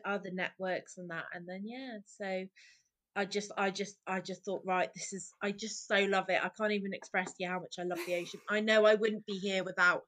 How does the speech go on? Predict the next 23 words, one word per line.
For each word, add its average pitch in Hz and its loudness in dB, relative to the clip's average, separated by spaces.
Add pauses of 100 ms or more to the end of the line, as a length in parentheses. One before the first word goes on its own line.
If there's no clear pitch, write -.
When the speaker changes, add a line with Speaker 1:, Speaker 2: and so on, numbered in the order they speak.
Speaker 1:
her, 156 0 (360)
and 208 2
I 214 8
do 214 0
refer 196 4
her 180 8
to 180 -8
as 180 -6
a 180 -6
female 160 -4
as 160 -8
well, 147 0
so - -8
if 185 -4
I'm 208 -2
Speaker 2:
Oh, 214 4
Speaker 1:
sexist, - -10
I'm 190 -8
so 208 6
sorry 202 4
to 208 -2
Speaker 2:
absolutely. - 0
Speaker 1:
listeners. 185 0